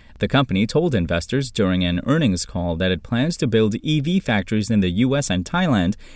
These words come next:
in twenty twenty-two and start mass producing vehicles the following year. Chairman Liu Young-wei said the company is also in talks regarding possible locations for plants in Europe.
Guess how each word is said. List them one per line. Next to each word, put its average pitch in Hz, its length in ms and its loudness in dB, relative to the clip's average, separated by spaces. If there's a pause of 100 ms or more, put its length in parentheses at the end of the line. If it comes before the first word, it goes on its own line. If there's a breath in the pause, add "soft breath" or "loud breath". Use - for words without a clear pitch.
in 170 160 4
twenty 185 300 2
twenty-two 95 800 0
and 101 340 2
start - 460 2
mass 98 280 2
producing 101 520 2
vehicles 123 540 2
the 120 100 0
following 113 540 0
year. 127 360 0 (300)
Chairman 139 540 4
Liu 131 240 4
Young-wei 120 800 4
said 113 240 2
the - 80 -2
company 120 320 0
is 104 100 0
also 110 300 0
in 92 100 0
talks 101 340 -2
regarding 104 580 2
possible 123 520 0
locations 101 640 2
for 107 160 0
plants 85 400 -4
in 92 140 0
Europe. 98 560 0